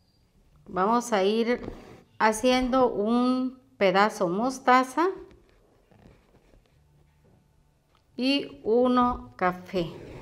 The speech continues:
Así es como vamos a ir avanzando. Como pueden ver, yo ahí ya tengo avanzado.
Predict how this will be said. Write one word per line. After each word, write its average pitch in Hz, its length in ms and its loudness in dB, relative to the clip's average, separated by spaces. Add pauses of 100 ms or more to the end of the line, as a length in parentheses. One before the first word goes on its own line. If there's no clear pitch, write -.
(920)
Así 190 300 0
es 262 120 2
como 226 300 2
vamos 202 400 2
a 180 80 0
ir 175 160 -2
avanzando. 269 1040 0 (1000)
Como 180 300 -4
pueden 202 320 0
ver, 208 200 0
yo 208 100 2
ahí 196 240 2
ya 196 220 0
tengo 202 340 0
avanzado. 233 960 2